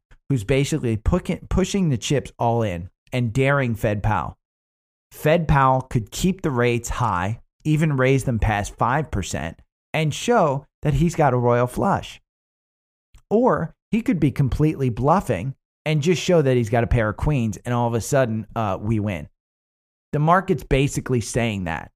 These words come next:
for all you poker players. Uh, so, um, G N S, by the way, is moving again. But let's get into scans. Uh, we can day trade G N S all we want. Let's get into scans.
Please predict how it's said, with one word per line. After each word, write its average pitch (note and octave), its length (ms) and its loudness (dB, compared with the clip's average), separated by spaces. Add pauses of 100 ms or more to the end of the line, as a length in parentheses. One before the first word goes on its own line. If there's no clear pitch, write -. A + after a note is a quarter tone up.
(160)
for G#2 180 -4
all G2+ 80 0
you G2 140 -4
poker - 340 -6
players. - 480 -8 (640)
Uh, - 280 -12
so, - 400 -4 (1000)
um, G2+ 760 -4 (520)
G C3+ 220 -2
N A#2 140 0
S, G#2 180 -2
by - 160 -6
the D#2 80 -6
way, D#2+ 140 -6
is D#2 120 -8
moving D#2 360 -8
again. F2 320 -10 (520)
But C3+ 160 -2
let's D#3+ 200 2
get D#3 160 4
into C#3 240 0
scans. G2+ 640 -6 (280)
Uh, F#2+ 160 -6
we G#2 100 -2
can G2 240 -4 (200)
day G2 160 -2
trade F2 380 -6
G F#2 160 -4
N E2+ 100 -4
S D#2 240 -8
all F2+ 260 -4
we E2 120 -6
want. D2 360 -10 (180)
Let's - 200 -18
get E3 160 0
into C3+ 180 -2
scans. F#2 580 -8